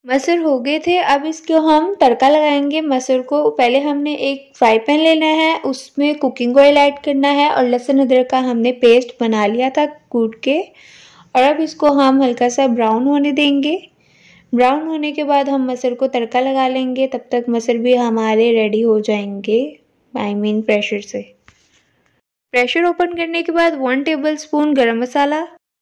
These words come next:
और लहसुन अदरक हमारा ब्राउन हो गया था। अब इसमें हम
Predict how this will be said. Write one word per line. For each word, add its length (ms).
और 260
लहसुन 360
अदरक 340
हमारा 400
ब्राउन 340
हो 160
गया 180
था। 240
अब 240
इसमें 320
हम 280